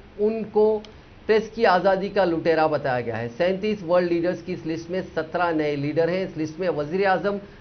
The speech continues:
नरेंद्र मोदी को भी शामिल किया गया है। आरएसएफ ने कहा है कि इमरान के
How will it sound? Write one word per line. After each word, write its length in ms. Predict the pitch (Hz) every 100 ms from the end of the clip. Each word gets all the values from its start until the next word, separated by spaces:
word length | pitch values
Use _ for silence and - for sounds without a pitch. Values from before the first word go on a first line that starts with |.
| 143
नरेंद्र 440 | 160 190 214 208
मोदी 340 | 190 190 160
को 180 | 170 170
भी 140 | 160 190
शामिल 380 | 180 147 147
किया 240 | 143 143 120
गया 120 | 110
है। 180 | 101 95 - - - -
आरएसएफ 480 | 190 226 226 214
ने 80 | 214
कहा 160 | 202 202
है 120 | 214
कि 160 | 196 202
इमरान 440 | 180 185 196 190
के 360 | 208 208 208